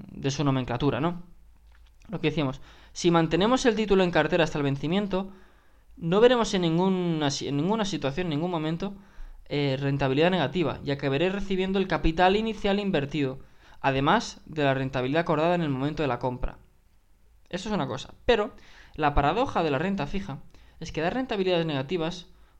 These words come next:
cuando usted, como inversor, lo que hace es invertir en un fondo de renta fija o cuando se pretende vender el título de renta fija antes del vencimiento en el mercado secundario. Si lo mantenemos hasta vencimiento es una cosa,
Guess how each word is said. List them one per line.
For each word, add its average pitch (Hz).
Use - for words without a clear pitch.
cuando 175
usted, 262
como 147
inversor, 143
lo 151
que 190
hace 208
es 226
invertir 160
en 156
un 185
fondo 233
de 170
renta 190
fija 165
o 151
cuando 160
se -
pretende 151
vender 165
el 143
título 185
de 139
renta 190
fija 147
antes 220
del 180
vencimiento 160
en 147
el 147
mercado 139
secundario. 123
Si -
lo 139
mantenemos 151
hasta 175
vencimiento 165
es -
una 180
cosa, 196